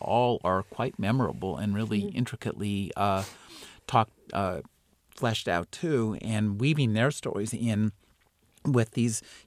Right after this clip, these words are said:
Speaker 1: you know, they're humans. We weaving human stories in with inhuman stories.
Speaker 2: Mm.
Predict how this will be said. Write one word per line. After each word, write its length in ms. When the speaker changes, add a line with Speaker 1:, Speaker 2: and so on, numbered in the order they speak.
Speaker 1:
you 60
know, 160
they're 260
humans. 460
We 320
weaving 360
human 360
stories 300
in 240
with 200
inhuman 460
stories. 540
Speaker 2:
Mm. 420